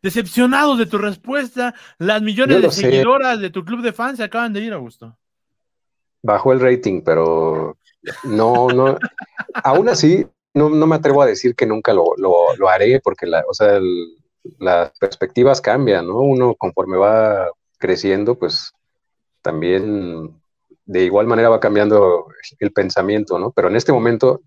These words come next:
Speaker 2: yo definitivamente no, no me veo como, como, como un padre, ¿no? Asumiendo
Speaker 1: Padre.
Speaker 2: una paternidad. Lo veo ale-,
Speaker 1: Acá
Speaker 2: lo
Speaker 1: Cris-,
Speaker 2: veo alejado, ¿no?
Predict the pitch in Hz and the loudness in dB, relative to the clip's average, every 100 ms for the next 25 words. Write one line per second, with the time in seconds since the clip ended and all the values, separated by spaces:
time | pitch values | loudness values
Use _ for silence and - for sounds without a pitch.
0 | - 104 107 92 - 95 95 92 92 92 | -2 2 2 -2 -4 -2 -2 -6 -6 -8
1 | - 98 95 92 92 92 - 78 - _ | -8 -8 -2 0 0 -2 -8 -18 -20 _
2 | _ _ _ _ _ - 82 78 78 78 | _ _ _ _ _ -6 -6 -4 -6 -8
3 | 78 80 - 90 98 113 113 87 90 117 | -10 -14 -12 -6 -2 0 0 0 -2 -2
4 | 95 92 104 107 - - 85 80 87 _ | -2 0 0 0 -4 -6 -6 -2 -4 _
5 | _ _ _ _ - 98 139 139 - 120 | _ _ _ _ 0 2 4 4 2 2
6 | 110 139 160 165 98 92 85 - 104 78 | 2 2 2 0 -2 -2 -2 0 0 0